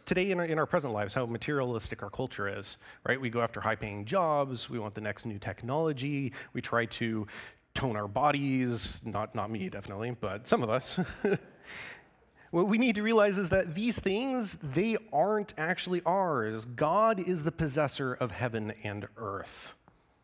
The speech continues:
Everything that we have was given to us by him, including the air that we breathe. We need to understand that God is the ultimate provider,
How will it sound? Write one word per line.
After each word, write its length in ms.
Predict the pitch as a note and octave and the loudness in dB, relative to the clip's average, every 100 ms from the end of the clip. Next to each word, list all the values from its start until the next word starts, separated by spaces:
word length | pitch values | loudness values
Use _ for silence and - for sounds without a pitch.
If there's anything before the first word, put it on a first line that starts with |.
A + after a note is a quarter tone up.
| _ - - _ _ _ _ _ _ _ - | _ -20 -20 _ _ _ _ _ _ _ -4
Everything 340 | B2+ E3 F3+ | 0 0 2
that 140 | F3 D3+ | 2 0
we 160 | D#3+ | -2
have 420 | D3 E3 F#3 A3+ F3 - | -4 -2 -2 -4 -8 -10
was 160 | E3 D3+ | -8 -8
given 360 | C3+ G3+ G3+ | -4 -2 -2
to 180 | - A2 | -4 -4
us 280 | G2+ A2+ - - | -4 -4 -8 -12
by 220 | - G#2 B2 | -8 -6 -4
him, 260 | A#3+ D#3 | -2 -2
including 440 | A#2 A#2 B3 A3+ F3 | -2 -4 -6 -4 -2
the 120 | D#3+ | -2
air 180 | F#3 D3 | -2 -2
that 120 | B2 | -2
we 120 | D3+ | -6
breathe. 440 | C#3 D#3+ C3 B2 - - _ _ _ _ _ _ _ _ _ _ _ - | -6 -6 -6 -8 -14 -20 _ _ _ _ _ _ _ _ _ _ _ -6
We 120 | C3+ | -2
need 160 | F#3+ | 0
to 80 | F3+ | 0
understand 580 | D3+ D#3+ - A#2+ A2+ C3 - - | 0 -2 -2 -2 0 -2 -6 -6
that 140 | - A#2 | -4 2
God 180 | B2 D3 | 4 2
is 100 | C#3 | 0
the 140 | C#3 | -2
ultimate 360 | C3 B2+ B2 A#2 | -2 -2 -4 -4
provider, 460 | A#2 F#2+ F#2 F#2 | -4 -4 -6 -10